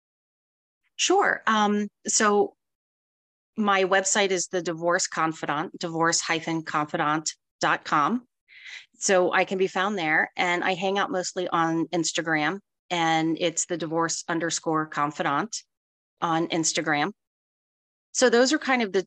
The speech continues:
the two main places that, uh, that I can be found. And I think that, um,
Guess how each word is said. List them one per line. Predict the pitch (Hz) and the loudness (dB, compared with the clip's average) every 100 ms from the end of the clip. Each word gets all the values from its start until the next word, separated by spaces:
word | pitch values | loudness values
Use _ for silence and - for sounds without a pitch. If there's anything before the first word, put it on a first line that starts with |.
| _ | _
the | 185 | -2
two | 165 196 | 0 0
main | 175 175 170 | 2 0 -2
places | 165 147 - 311 - - - - - | -4 -4 -4 -4 -6 -12 -14 -14 -4
that, | 185 175 175 - | 0 2 0 -2
uh, | 180 175 156 - - | -4 -2 -4 -6 -10
that | - 190 | -4 0
I | 165 | 0
can | 165 | 0
be | 196 247 | -2 0
found. | 165 139 190 254 - _ _ | 0 0 -2 -6 -12 _ _
And | 202 196 190 185 185 - - _ | 2 4 4 2 0 -4 -10 _
I | 180 185 185 | -2 0 0
think | 170 - 202 202 - _ | -4 -2 -2 -2 -10 _
that, | 180 180 175 165 165 - - | -4 2 2 2 -2 -6 -4
um, | 185 180 165 165 165 | -4 -2 0 0 -2